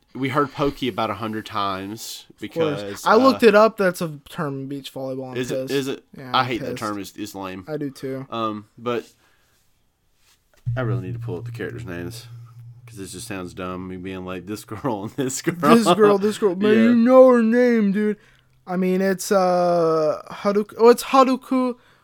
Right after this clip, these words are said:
Speaker 2: Haruka, and, uh, however, whatever, Katakana or something, right? 'Cause they combine their names. Yeah, Kana-, Kanata.
Speaker 1: Yeah. Do you
Speaker 2: Kanata
Speaker 1: have
Speaker 2: and
Speaker 1: them pulled
Speaker 2: Haruka.
Speaker 1: up?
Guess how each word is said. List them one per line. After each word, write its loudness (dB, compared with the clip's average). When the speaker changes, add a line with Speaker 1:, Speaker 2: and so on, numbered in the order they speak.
Speaker 2:
Haruka, 6
and, 0
uh, 4
however, -2
whatever, -4
Katakana 0
or 0
something, -2
right? -2
'Cause -2
they -2
combine 2
their 0
names. -2
Yeah, 4
Kana-, -4
Kanata. -2
Speaker 1:
Yeah. -8
Do -12
you -20
Speaker 2:
Kanata -2
Speaker 1:
have -2
Speaker 2:
and -2
Speaker 1:
them -6
pulled 0
Speaker 2:
Haruka. -4
Speaker 1:
up? -16